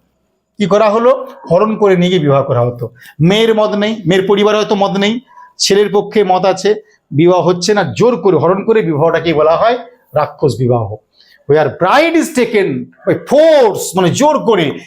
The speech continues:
against her, যাকে তিনি বিবাহ করছেন তার মত নেই, with after dividing her family, তার, তার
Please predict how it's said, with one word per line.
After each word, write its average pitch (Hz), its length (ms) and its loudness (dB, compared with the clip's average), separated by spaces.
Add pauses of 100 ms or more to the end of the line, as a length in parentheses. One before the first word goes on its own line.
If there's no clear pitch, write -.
(100)
against 294 680 0
her, 175 160 2 (340)
যাকে 180 180 0
তিনি 202 140 4
বিবাহ 170 300 2
করছেন 160 360 -4
তার 214 180 0
মত 165 200 0
নেই, 127 180 -4 (360)
with 139 140 2
after 196 420 0 (400)
dividing 247 380 0
her 175 280 -2
family, 120 300 -2 (280)
তার, 147 120 -2
তার 240 580 0